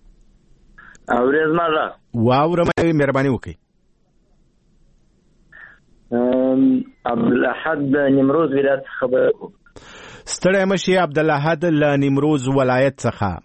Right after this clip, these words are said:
Speaker 2: په نیمروز ولایت کې پاسپورټونه خلکو ته ورکول کیږي په ولایت کې؟
Speaker 1: ا، خیر څه، په نیمروز ولایت کې پاسپورټونه ورکول کیږي، خو څه ځنډیږي.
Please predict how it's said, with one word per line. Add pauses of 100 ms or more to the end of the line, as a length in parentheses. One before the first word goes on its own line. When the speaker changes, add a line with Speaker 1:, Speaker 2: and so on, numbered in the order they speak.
Speaker 2:
په
نیمروز
ولایت
کې
پاسپورټونه
خلکو
ته
ورکول
کیږي
په
ولایت
کې؟ (2750)
Speaker 1:
ا، (140)
خیر
څه،
په
نیمروز
ولایت
کې (120)
پاسپورټونه (100)
ورکول
کیږي، (120)
خو (380)
څه (200)
ځنډیږي.